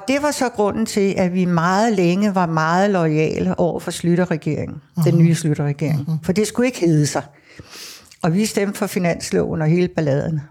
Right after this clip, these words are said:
Speaker 1: Og så kom Tamilsagen, hvor vi også gav alt for lang snor.
Speaker 2: Ja, øh,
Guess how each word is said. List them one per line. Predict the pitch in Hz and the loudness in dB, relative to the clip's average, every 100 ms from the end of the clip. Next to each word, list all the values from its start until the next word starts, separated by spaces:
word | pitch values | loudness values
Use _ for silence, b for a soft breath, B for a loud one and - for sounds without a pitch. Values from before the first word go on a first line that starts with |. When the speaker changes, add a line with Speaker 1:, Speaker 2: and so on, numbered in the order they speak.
| _ | _
Speaker 1:
Og | 185 | -4
så | 240 | -4
kom | - 160 | -2 -4
Tamilsagen, | - 165 175 226 - 202 190 175 - B B B B B | -2 0 0 0 -2 -4 -4 -4 -10 B B B B B
hvor | 185 170 | -2 0
vi | 175 185 | 0 2
også | 202 226 247 | 2 0 -2
gav | - 175 - - _ | -2 -2 -2 -8 _
alt | 208 208 | -2 -2
for | - 160 | -4 -2
lang | 139 - | -2 -4
snor. | - 143 - B B B B _ - | -6 -6 -6 B B B B _ 0
Speaker 2:
Ja, | 170 185 - - | 2 2 -4 0
øh, | 170 160 151 151 143 | 2 4 4 4 2